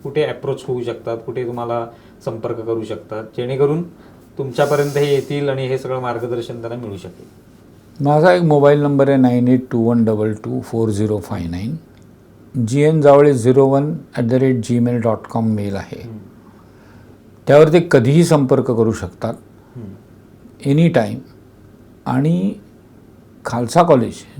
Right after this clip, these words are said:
Speaker 2: जे व्हिजिटियाच्या बाजूला आहे,
Speaker 1: हम्म.
Speaker 2: समोर युडी सिटी आहे,
Speaker 1: हम्म.
Speaker 2: डॉन बॉस्को स्कूल आहे, वडाळा स्टेशन कनेक्टिंग आहे,
Speaker 1: हम्म.
Speaker 2: माटुंगा स्टेशन आहे, ह्या सगळ्यात ते साधारण चार ते सहा दरम्यान,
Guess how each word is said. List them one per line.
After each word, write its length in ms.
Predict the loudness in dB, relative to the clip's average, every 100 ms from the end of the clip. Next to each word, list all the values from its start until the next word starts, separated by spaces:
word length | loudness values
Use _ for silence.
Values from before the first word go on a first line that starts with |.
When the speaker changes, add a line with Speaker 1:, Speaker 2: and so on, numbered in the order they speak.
| -2
Speaker 2:
जे 100 | 0
व्हिजिटियाच्या 640 | 0 2 2 4 2 2
बाजूला 360 | -2 -2 -4 -6
आहे, 240 | -8 -12
Speaker 1:
हम्म. 160 | -16 -16 -20 -20 -20 -20 -20 -20 -20 -20 _ -20 -16
Speaker 2:
समोर 360 | -6 0 2 2
युडी 240 | 2 0
सिटी 300 | -2 -4 -4
आहे, 280 | -6 -6 -10
Speaker 1:
हम्म. 560 | -14 -18 -20 -20 -10 -2
Speaker 2:
डॉन 220 | 2 4
बॉस्को 320 | 2 0 -6
स्कूल 300 | -6 -6 -6
आहे, 320 | -8 -12 -20 -20 -20 -20 -20 -20 -20 -20 -20 _ -20 -20 -12
वडाळा 420 | -2 2 4 4 0 -8
स्टेशन 480 | -10 -6 -6 -4 -4
कनेक्टिंग 500 | -4 -4 -6 -8 -8
आहे, 280 | -6 -8 -10
Speaker 1:
हम्म. 120 | -10 -12 -16 -14
Speaker 2:
माटुंगा 360 | -12 -8 -6 -8
स्टेशन 420 | -10 -12 -10 -10
आहे, 160 | -10 -8
ह्या 140 | -6
सगळ्यात 580 | -4 -4 -6 -12 -2 -2
ते 480 | -2 -4 -2 -2 -4
साधारण 440 | -10 -8 -4 -4 -4
चार 320 | -2 -2 -2 -4
ते 80 | -4
सहा 320 | -4 -4 -4
दरम्यान, 440 | -4 -6 -6 -8